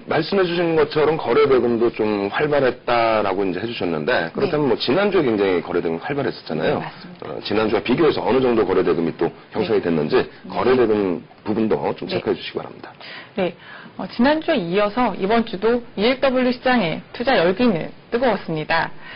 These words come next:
Speaker 2: 그 이제는 레버리지를 활용한 그 투자 수단으로서의 어떤 자리매김을 좀 확실히 하고 있지 않나라는 생각이 드는데요. 그럼 그래프를 보면서 한 주간의 거래 대금, 어, 동향을 살펴보도록 하겠습니다.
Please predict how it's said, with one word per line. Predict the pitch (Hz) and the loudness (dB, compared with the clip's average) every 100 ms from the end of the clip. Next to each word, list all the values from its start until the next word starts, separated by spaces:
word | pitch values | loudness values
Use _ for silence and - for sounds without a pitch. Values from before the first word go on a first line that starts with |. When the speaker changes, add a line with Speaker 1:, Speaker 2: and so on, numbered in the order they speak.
| - - - - | -14 -14 -16 -8
Speaker 2:
그 | - | -4
이제는 | 196 277 285 | 2 4 4
레버리지를 | 190 185 269 285 254 254 247 247 | 4 4 4 2 0 2 2 2
활용한 | 269 269 220 - 180 | 2 2 2 0 -2
그 | - 160 | -6 -6
투자 | - 247 240 | -4 -2 -2
수단으로서의 | - - 294 262 185 175 165 165 | -2 0 2 2 2 -2 -2 -2
어떤 | 185 185 175 | -2 -6 -6
자리매김을 | - 208 202 165 165 220 180 151 | -2 0 0 0 0 0 0 -4
좀 | 175 | -6
확실히 | - 247 - 196 175 220 - | -6 -6 -4 -2 -2 -4 -6
하고 | 247 247 | -4 -2
있지 | 175 165 214 | -2 -2 -2
않나라는 | 156 170 175 165 - 170 | -2 -2 -2 -4 -4 -4
생각이 | 180 214 208 | -4 -4 -4
드는데요. | 175 170 160 - 220 - - - - - | -4 -6 -2 -2 -2 -4 -16 -18 -20 -6
그럼 | 220 | -4
그래프를 | 214 262 269 269 269 | 0 0 0 -2 -2
보면서 | 180 165 175 247 - - - | -2 -4 -2 -2 -4 -12 -6
한 | 320 | -4
주간의 | 311 - 285 262 | -2 0 2 0
거래 | - 196 202 | 0 0 2
대금, | 160 160 151 - | 0 -2 -4 -8
어, | - | -10
동향을 | 160 202 185 165 220 247 | -6 -2 -2 0 -2 -2
살펴보도록 | - 269 277 170 165 170 | -4 -4 -4 -4 -4 -4
하겠습니다. | 180 - 185 180 | -8 -12 -14 -16